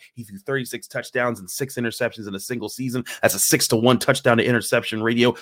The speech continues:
passing, not running. Ben Roethlisberger never did that. He has, he has his own thing. Still, Ben Roethlisberger,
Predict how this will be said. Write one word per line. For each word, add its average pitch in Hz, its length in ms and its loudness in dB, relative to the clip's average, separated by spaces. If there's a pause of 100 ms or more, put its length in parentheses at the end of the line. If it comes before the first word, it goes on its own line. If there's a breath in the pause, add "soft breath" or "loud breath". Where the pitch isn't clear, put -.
(160 loud breath)
passing, 131 500 2 (140 loud breath)
not 131 360 2
running. 110 360 -2 (200 loud breath)
Ben 147 120 2
Roethlisberger 131 480 0
never 110 180 -2
did 135 300 -6
that. 117 240 0 (180 loud breath)
He 139 200 -6
has, 120 180 -2
he 123 180 -4
has 113 140 -2
his 110 100 -8
own 113 220 -4
thing. 120 200 0 (200 loud breath)
Still, - 580 -2
Ben 143 120 2
Roethlisberger, 143 520 0